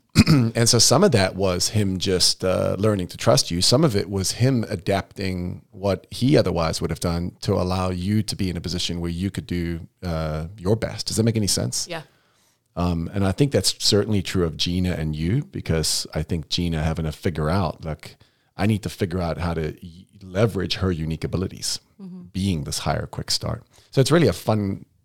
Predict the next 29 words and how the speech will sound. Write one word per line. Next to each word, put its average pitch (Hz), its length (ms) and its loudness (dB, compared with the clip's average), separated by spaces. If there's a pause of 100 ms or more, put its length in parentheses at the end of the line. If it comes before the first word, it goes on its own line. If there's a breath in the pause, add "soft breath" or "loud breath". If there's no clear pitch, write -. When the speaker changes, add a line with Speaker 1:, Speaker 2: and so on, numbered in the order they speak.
(140)
Speaker 1:
relationship 98 760 0
to 90 120 0
watch 90 320 0
evolve 85 440 2
over - 220 -6
time. - 400 -8 (640 soft breath)
'Cause 98 280 0
you 123 240 4
guys 104 300 4
haven't 90 200 0
just 85 160 0
shown 90 300 4
up 87 180 0
and 73 100 -10
have 85 220 -2
to 85 100 -4
adapt 78 360 -2
to 78 60 -6
them. 78 380 0
I 107 160 -2
think 127 180 -2
they've 95 180 0
had 90 200 -2
to 87 80 -4
adapt 82 300 -4
to 80 100 -6
you 85 240 -4
as - 160 -8
well. 95 320 -6